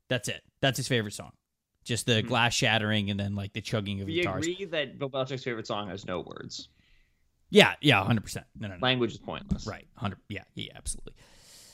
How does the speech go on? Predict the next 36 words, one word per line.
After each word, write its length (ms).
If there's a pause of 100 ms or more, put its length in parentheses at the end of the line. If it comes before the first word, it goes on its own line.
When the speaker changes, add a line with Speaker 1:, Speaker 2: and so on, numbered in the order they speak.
(360)
Speaker 1:
Simon 300
asked 160
this 100
next 180
one. 120 (960)
Uh, 340
we'll, 220
we'll 140
only 160
do 140
a 40
couple 200
more. 280
If 180 (140)
N 140
F 100
L 100
Street 280
had 120
a 40
new 160
game, 260
what 160
N 140
F 100
L 80
rookies 420
would 120
be 80
best 260
in 80
the 60
game? 280
I 60
got 160
three. 280